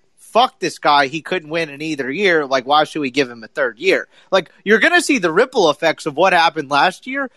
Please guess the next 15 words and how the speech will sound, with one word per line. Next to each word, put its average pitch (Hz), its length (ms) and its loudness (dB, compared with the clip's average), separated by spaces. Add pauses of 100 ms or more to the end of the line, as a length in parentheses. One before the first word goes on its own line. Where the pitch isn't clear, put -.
(320)
this 247 280 0
year, 214 260 2
and 160 180 -4
probably 185 480 0
within 165 420 -8
the 147 100 -4
next 156 360 -8
two, 160 180 -4
three 185 240 -2
years 156 240 2
as 123 140 -4
well, 180 340 4 (180)
because 180 340 -4 (100)
that 254 260 -2
year 330 300 -2